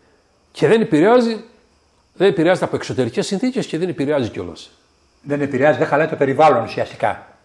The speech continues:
Speaker 2: Γενικά.
Speaker 1: Δεν μετέχει.
Speaker 2: Ναι, ναι.
Speaker 1: Δεν μετέχει. Ούτε καν σαν παρατηρητής. Υπάρχει απλά. Υπάρχει, αλλά δεν κάνει τίποτα.
Speaker 2: Μάλιστα.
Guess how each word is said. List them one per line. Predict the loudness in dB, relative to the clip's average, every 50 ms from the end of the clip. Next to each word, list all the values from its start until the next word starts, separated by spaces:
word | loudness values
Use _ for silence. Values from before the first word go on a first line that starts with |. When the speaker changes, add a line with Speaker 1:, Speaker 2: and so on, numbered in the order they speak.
| _ _
Speaker 2:
Γενικά. | -2 -2 2 4 4 6
Speaker 1:
Δεν | 6
μετέχει. | 6 6 4 4 6 4 4 4 2 -2 -6 -8 -14 -16 -20 _ _
Speaker 2:
Ναι, | -4 -4 -4 -4 -6 -4
ναι. | -2 0
Speaker 1:
Δεν | 2 4 4
μετέχει. | 6 6 4 2 2 0 -8 -12 -14 -20 _ _ _ _ _ _ _ _ _ _ _ _ _ _ _ -6
Ούτε | -4 -2 -2
καν | 0 0 0 -2
σαν | -2 0
παρατηρητής. | 0 0 0 0 0 -2 -2 -2 -4 -6 -8 -8 -10 -18 _ _ _ _ _ _ _ _ _ _ _ _ _ _ _ _ _ _ _ _ _ _ _ _ -6
Υπάρχει | -4 0 4 4 4 4 4 2
απλά. | 0 0 0 -4 -6 -6 -8 -16 _ _ _ _ _ _ _ _ _
Υπάρχει, | -10 -2 0 0 2 4
αλλά | 2 2
δεν | 4 2
κάνει | 2 2
τίποτα. | 0 -2 -4 -6 -8 -10 -14 -18 _ _ _ _ _ _ _ _ _ _ _ _ _ _ _ _ _
Speaker 2:
Μάλιστα. | -8 -8 -8 -8 -8